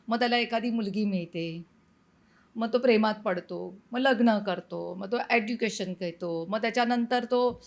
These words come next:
अ, जॉब करतो. मग जॉब केल्यानंतर त्याला अजून कुठेतरी पुढपर्यंत जायचं आहे आणि मग तिथे जाऊन त्याची एका लेवलला जाऊन जर्नी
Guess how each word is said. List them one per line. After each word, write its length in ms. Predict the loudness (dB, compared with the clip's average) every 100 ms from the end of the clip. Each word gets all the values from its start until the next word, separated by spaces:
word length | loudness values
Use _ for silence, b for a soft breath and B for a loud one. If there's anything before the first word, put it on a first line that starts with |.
| B B B
अ, 80 | 4 4 2 0 -2 -4 2
जॉब 260 | 6 6 6 0
करतो. 640 | -2 -2 -4 -4 -8 -14 B B B
मग 140 | -2 4
जॉब 240 | 6 6 4
केल्यानंतर 500 | 4 4 4 0 0
त्याला 260 | 2 4
अजून 260 | 4 2 -2
कुठेतरी 360 | 2 2 2 -2
पुढपर्यंत 680 | -8 _ -4 -2 0 0 0
जायचं 440 | 0 0 -2 -4
आहे 320 | -4 -4 -10
आणि 280 | -6 -4 0
मग 140 | 0 0 -4
तिथे 260 | -6 -4
जाऊन 280 | 0 2 2
त्याची 240 | 0 0 0
एका 340 | -2 0 0
लेवलला 420 | 0 -2 -2 -4
जाऊन 280 | -2 -2 -2
जर्नी 420 | -2 0 0 -4